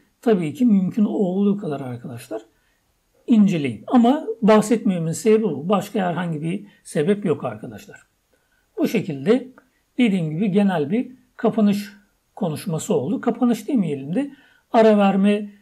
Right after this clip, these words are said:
dersi yapmak istedim. Umarım arkadaşlar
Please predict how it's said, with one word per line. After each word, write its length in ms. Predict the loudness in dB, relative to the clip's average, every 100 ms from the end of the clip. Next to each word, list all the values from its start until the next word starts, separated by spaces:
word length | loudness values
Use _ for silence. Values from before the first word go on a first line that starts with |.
| _ _ _ _ _ _ _ -4
dersi 340 | 0 0 0 -6
yapmak 400 | -6 -8 -10 -4
istedim. 640 | -4 -4 -2 -2 -2 -8 _ _ _ 0
Umarım 380 | 4 6 6 6
arkadaşlar 640 | 4 4 2 2 0 -2